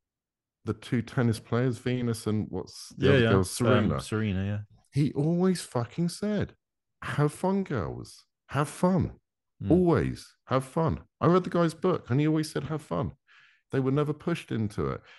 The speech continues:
Speaker 1: When people were saying, "Richard, they need to do this and they need to do that, and, and if they're gonna get to that level, they'll have to do that," he said,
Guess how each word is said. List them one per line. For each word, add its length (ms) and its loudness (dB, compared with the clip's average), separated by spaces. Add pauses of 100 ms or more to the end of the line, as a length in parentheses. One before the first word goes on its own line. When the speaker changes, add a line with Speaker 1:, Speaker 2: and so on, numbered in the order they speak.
(140)
Speaker 1:
When 140 -2
people 320 -2
were 80 0
saying, 480 0 (300)
"Richard, 380 -4
they 160 0
need 200 -2
to 60 -20
do 140 0
this 240 -2
and 80 -2
they 120 2
need 160 0
to 40 -20
do 120 -6
that, 100 -6
and, 240 -6
and 100 -2
if 140 -6
they're 240 -2
gonna 180 -4
get 220 -8
to 80 -20
that 160 -6
level, 300 0
they'll 180 -2
have 220 -4
to 60 -2
do 40 0
that," 200 -6
he 80 -10
said, 140 -12